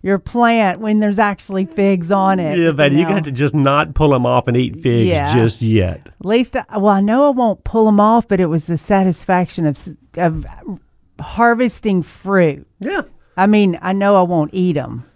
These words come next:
Speaker 1: That's what I'm <laughs> meaning. But I've did, how do you eat figs? I've just seen 'em mushed up in fig Newton bars. I
Speaker 2: Oh
Speaker 1: think
Speaker 2: my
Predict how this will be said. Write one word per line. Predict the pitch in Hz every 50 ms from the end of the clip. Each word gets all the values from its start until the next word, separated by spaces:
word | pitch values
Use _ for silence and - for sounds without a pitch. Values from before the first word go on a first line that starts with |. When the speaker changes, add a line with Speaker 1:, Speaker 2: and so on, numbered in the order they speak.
| - 233
Speaker 1:
That's | 180 160 - -
what | 175 165 165 -
I'm | 196 185 170 -
<laughs> | -
meaning. | 262 233 - - 226 220 202 - - - 220 262 277 269 247 220 190 160 -
But | - 190 190 196
I've | 202 240 302 294
did, | - 262 262 254 - 170
how | 180 262
do | 294 349
you | 349 302 -
eat | - 185 214 254 - -
figs? | - - 170 156 156 160 147 -
I've | 180 196 220
just | 214 240 214 -
seen | - 202 190 180
'em | 165 160 165
mushed | 165 175 180 - - -
up | 185 170 165 - -
in | 165
fig | 160 - - 254 254 214
Newton | 240 240 247 262 254 233 202
bars. | 185 185 185 185 185 180
I | 226 339
Speaker 2:
Oh | 339
Speaker 1:
think | 320 302
Speaker 2:
my | 294